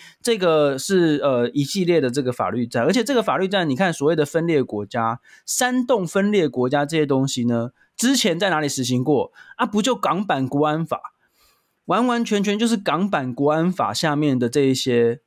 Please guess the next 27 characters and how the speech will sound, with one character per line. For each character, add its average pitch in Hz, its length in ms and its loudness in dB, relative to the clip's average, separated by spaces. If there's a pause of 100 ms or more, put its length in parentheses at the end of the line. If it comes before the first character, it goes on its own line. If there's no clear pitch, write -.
判 147 260 -2
例 139 160 2
啊， 113 180 0
或 143 200 -2
者 123 60 -2
是 131 120 -8
他 147 100 0
们 131 160 -4
的 120 80 -6
这 131 140 -6
个 120 80 0
法 98 180 -4
律 120 120 -4
完 110 200 -4
全， 95 240 -14 (200)
现 220 260 0
在 185 160 0
就 170 80 -8
是 175 100 -2
要 160 100 2
拿 131 140 0
来 117 120 2
对 135 120 -4
付 127 120 -6
台 120 160 -8
湾 98 160 -6
人。 - 160 -14